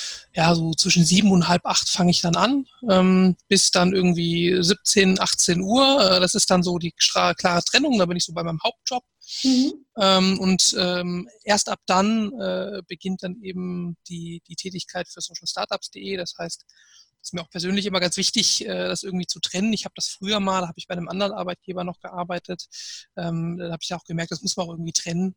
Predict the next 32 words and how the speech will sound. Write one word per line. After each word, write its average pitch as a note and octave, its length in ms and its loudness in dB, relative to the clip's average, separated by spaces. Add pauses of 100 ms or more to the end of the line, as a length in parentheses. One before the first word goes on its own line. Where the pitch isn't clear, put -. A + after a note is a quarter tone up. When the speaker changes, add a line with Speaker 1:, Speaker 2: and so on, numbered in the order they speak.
(140)
Speaker 1:
Ähm, E3 440 -6 (140)
sonst, E3 380 -10
sonst D#3+ 300 -4
kann F#3 120 -2
man F#3 60 2
das F3 80 -2
irgendwie F3+ 200 -4
gar E3 120 0
nicht E3+ 140 -6
managen, E3 600 -2
so. F3 280 -12
Speaker 2:
Mhm. B3+ 280 -2 (540)
Speaker 1:
Ähm, F3 640 0 (200)
genau, D#3 300 0
und D#3+ 220 -2
dann, E3 140 0
dann E3 140 2
trennen, G#3+ 260 4
es G3 160 4
ist G3+ 80 2
so, G3 180 2 (100)
also G3+ 180 4
strikt - 220 0
getrennt A#3 360 2
und G3 80 -8
ab F3+ 120 -8
dann F#3 160 -10
beginnt F3+ 240 -10
halt F3 120 -10
dann E3 100 -12
die E3 80 -12
Nebentätigkeit. D#3 720 -16